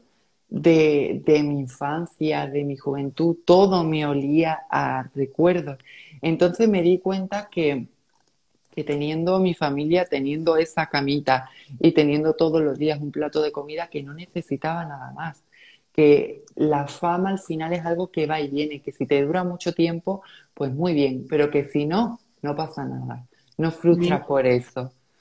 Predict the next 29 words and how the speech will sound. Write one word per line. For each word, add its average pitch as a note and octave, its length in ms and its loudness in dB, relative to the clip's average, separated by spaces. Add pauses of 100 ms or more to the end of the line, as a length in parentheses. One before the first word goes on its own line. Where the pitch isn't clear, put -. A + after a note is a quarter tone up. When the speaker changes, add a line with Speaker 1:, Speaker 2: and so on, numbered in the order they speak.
Speaker 2:
Minuto F3+ 460 4
Speaker 1:
No G3+ 40 2
fru- - 60 2
Speaker 2:
final, C3+ 580 0 (160)
tu D#3+ 120 -2
mensaje D#3+ 680 0
para D#3 260 -2
toda C#3 240 -2
la D#3 120 -2
sociedad. C3 640 -4 (800)
Eh, B2+ 800 -2 (220)
¿qué D#3 120 0
mensaje D#3+ 420 -2
piensas D#3+ 340 -6
que D#3+ 120 -2
nos C#3+ 140 -4
está C#3 200 -4
dejando D3+ 320 -4
esta D#3 180 -4
situación D3+ 520 -6
y F3 40 -4
cuál D3+ 180 0
es C3 80 -6
tu D#3 120 -6
mensaje C#3 440 -4
en D3 60 -6
este D3 240 -12
minuto C#3+ 480 -14
final B2 480 -6